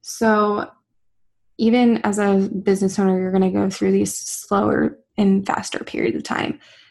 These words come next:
the summer was, you know, super crazy, super fast. Um, and during the winter, it starts slowing down a little bit, especially down around the holidays, 'cause people, you know, they're trying to save up money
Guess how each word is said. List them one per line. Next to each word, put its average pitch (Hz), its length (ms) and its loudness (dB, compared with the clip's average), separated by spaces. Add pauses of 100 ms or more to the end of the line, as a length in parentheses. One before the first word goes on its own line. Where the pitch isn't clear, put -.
(120)
the 214 60 -6
summer 240 520 2
was, 190 520 4
you 190 100 4
know, - 180 0
super 202 480 -2
crazy, 202 420 2
super 196 320 0
fast. 214 760 0 (100)
Um, 196 480 2 (500)
and 190 320 4
during 196 220 4
the 190 100 2
winter, 190 420 2
it - 160 -2
starts 202 300 -4
slowing 190 280 0
down 185 180 0
a 208 80 0
little 214 160 0
bit, - 260 -4
especially 208 320 -2
down 190 280 0
around 190 220 2
the 190 60 0
holidays, 208 400 -2
'cause 196 160 -10
people, 196 280 -2
you 196 120 0
know, 202 160 -2
they're 196 120 -4
trying 196 260 -4
to 190 40 -10
save 196 180 -6
up - 120 -6
money 190 400 0